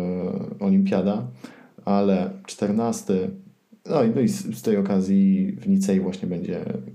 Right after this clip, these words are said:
finałowy etap, będzie się kończyć w Nicei, ale czternasty etap, y, będzie mieć, nie, nie czternasty,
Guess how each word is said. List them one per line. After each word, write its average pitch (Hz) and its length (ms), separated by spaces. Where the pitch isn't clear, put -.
finałowy 90 460
etap, 98 280
będzie 92 180
się - 100
kończyć 95 340
w - 40
Nicei, 92 400
ale 98 400
czternasty 110 800
etap, 101 420
y, 98 40
będzie 117 520
mieć, 101 760
nie, 98 440
nie 98 100
czternasty, 90 680